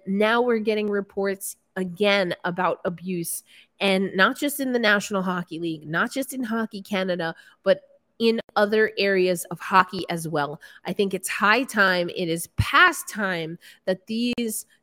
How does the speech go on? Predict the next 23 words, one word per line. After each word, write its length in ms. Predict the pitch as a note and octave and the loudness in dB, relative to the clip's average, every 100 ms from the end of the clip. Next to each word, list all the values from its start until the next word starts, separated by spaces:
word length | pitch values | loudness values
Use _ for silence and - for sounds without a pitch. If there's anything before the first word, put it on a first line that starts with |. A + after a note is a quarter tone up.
| - | -6
types 320 | G#3 G3+ - | 0 0 -2
of 180 | - F#3 | -10 -8
policies 680 | - G#3+ G#3+ A3+ - G3+ F#3 - | -4 0 2 0 0 -2 -2 -4
are 100 | F3+ - | -6 -6
in 220 | F#3 G3+ | -4 -4
place 560 | F#3+ - C#4+ B3 E3+ - - - - | -6 -4 -2 -2 -4 -8 -16 -14 -6
and 160 | F#3 | -4
the 60 | F#3+ | -4
protections 920 | - G3+ - F4 - - G#3+ F#3 F3 - | -4 -6 -4 -4 -4 -2 -4 -4 -6 -4
are 160 | F#3 - | -4 -4
in 200 | G3 F#3 | -6 -6
place. 400 | E3+ D#3 E3 - - - | -4 -4 -6 -12 -18 -10
The 100 | - | -6
protocol 800 | G3+ - B3+ D4 D4+ - A#3 A3 | -2 -2 2 2 0 2 2 2
for 160 | G#3 G#3 | 0 -2
reporting 640 | G3 F3 - B3+ C4+ G#3+ F#3+ | 0 -2 0 0 0 0 -2
is 240 | G3 F3+ - | -2 -4 -4
in 240 | F#3+ G3+ | -6 -6
place. 460 | G3 G#3+ G3 - - - - _ | -6 -4 -4 -4 -12 -20 -20 _
And 160 | F#3 A#3 | -6 -2
I 160 | G#3+ | 0
do 380 | G#3+ F#3 C4+ D#4 | 0 2 2 4
understand, 840 | C4+ C#4 C#4 - - G#3+ G3+ G3 | 2 -2 -4 -4 -2 0 2 0